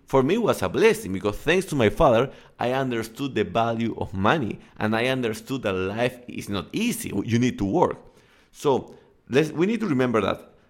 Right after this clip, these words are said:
perception is more important than reality. And second, is that social media and corporations are destroying the way that we have expectations. Now, everybody have this thing that I call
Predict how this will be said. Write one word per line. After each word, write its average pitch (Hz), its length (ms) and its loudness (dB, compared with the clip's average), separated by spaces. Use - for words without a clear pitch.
perception 139 680 0
is 120 320 -2
more 156 160 4
important 107 600 2
than 90 180 0
reality. 104 640 -4
And 131 160 0
second, - 520 -6
is 170 180 -2
that 180 140 -2
social 156 440 -2
media 110 540 0
and 95 220 -2
corporations 107 840 -2
are 131 400 2
destroying 120 840 0
the 110 80 4
way 113 560 2
that 107 200 4
we 110 120 0
have 107 300 -6
expectations. - 840 -4
Now, 131 440 2
everybody 160 500 4
have 123 260 0
this 117 200 -2
thing 123 240 -2
that 104 100 4
I 98 120 4
call 104 460 0